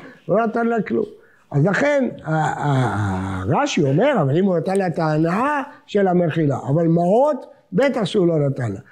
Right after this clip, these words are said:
הוא לא נתן לה שום, אה, מעות. ולכן במלווה אינה מקודשת. במלווה שיש עליה משכון, שלו, היא לא מקודשת. למה? מלווה מנה אין כאן, משכון אין כאן. או שבכלל אין מלווה,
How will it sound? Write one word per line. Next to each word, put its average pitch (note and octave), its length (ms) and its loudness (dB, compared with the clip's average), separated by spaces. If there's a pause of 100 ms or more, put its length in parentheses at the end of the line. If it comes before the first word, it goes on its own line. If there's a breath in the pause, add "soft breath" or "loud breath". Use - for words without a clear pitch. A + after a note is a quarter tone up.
(120)
הוא C#3 100 -4
לא A3 160 2
נתן B3 220 -2
לה B3 140 0
שום, B3 520 0
אה, F3 500 0
מעות. C#3 440 0 (560 soft breath)
ולכן E3+ 680 2
במלווה B3 560 2
אינה G#3+ 240 2
מקודשת. D#3+ 640 -2 (400)
במלווה F#3+ 580 2
שיש F#3+ 340 0
עליה F3 320 0
משכון, C3 600 0 (120)
שלו, C#3+ 720 0 (240)
היא F3 80 -2
לא D4 280 2
מקודשת. B3+ 500 0 (480 soft breath)
למה? D3+ 460 0
מלווה G#3 520 2
מנה F3+ 320 2
אין D3 260 0
כאן, A3+ 240 -2
משכון C#4+ 420 0
אין G3+ 200 2
כאן. E3+ 160 -4 (120)
או A3 200 0
שבכלל E3+ 480 0
אין D#3+ 180 0
מלווה, B2+ 400 2